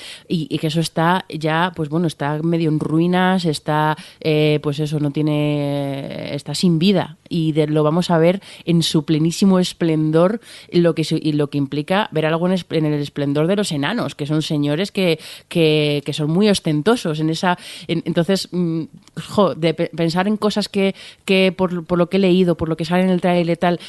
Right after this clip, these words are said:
que, que vamos a ver, me hace muchísima ilusión. Y me estoy poniendo ahora un poco nerviosa de pensarlo, la verdad.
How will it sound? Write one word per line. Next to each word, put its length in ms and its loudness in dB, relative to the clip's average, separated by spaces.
que, 200 2
que 120 2
vamos 300 2
a 80 4
ver, 120 6
me 100 2
hace 140 0
muchísima 440 0
ilusión. 240 -2
Y 20 0
me 80 0
estoy 140 -2
poniendo 200 0
ahora 120 0
un 80 -2
poco 180 -4
nerviosa 380 -2
de 80 -4
pensarlo, 400 -6
la 100 -6
verdad. 240 -6